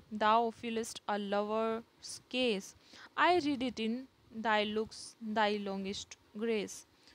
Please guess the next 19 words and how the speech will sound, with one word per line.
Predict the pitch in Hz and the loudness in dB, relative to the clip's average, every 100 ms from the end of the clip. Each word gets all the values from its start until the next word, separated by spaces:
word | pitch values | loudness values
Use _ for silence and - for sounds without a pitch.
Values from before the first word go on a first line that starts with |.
| _ - | _ -8
To | 320 | -8
me | 302 285 277 | -6 -4 0
that | 277 | 0
feel | - 269 262 | -2 -8 -2
the | 247 233 208 | 0 2 2
like | 208 220 196 190 | 2 2 -2 -4
they | 220 226 - | -2 -2 -6
state | - 196 208 - _ _ _ - | -10 -8 -8 -12 _ _ _ -14
descries।" | 202 - - 233 208 190 - _ - - _ | -14 -14 -4 -2 -2 -4 -14 _ -20 -20 _
तो | 277 | -10
यहाँ | 262 262 254 | -6 -4 -4
पर | 254 247 | -4 -6
भी | 226 | -6
जो | 226 247 | -6 -4
है | 254 | -2
राइम | 240 220 214 | 0 0 0
स्कीम | 233 - 226 247 | -4 -6 -6 -6
सेम | - - 208 208 | -8 -6 -4 -2
है, | 220 214 | -2 -4